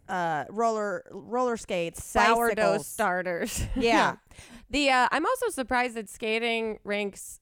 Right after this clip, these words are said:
Speaker 2: are still, like, operational.
Speaker 1: Well, there's very few.
Speaker 2: Yeah. Yeah,
Speaker 1: Like,
Speaker 2: yeah.
Speaker 1: the one in my town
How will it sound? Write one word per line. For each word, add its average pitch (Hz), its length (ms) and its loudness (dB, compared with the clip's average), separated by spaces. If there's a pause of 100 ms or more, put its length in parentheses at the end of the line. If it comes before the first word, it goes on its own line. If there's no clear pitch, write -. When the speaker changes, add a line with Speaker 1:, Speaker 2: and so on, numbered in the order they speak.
(120)
Speaker 2:
are 196 160 0
still, 196 720 0
like, 196 220 -6
operational. 185 920 -6 (140)
Speaker 1:
Well, 269 220 4
there's 294 360 0 (220)
very 180 520 -4
few. - 240 -14 (160)
Speaker 2:
Yeah. 196 320 0 (180)
Yeah, 190 140 -2
Speaker 1:
Like, 185 200 2
Speaker 2:
yeah. 160 60 -12
Speaker 1:
the 240 100 0
one 220 360 -4
in 208 240 -8
my 185 540 -4
town 156 480 -6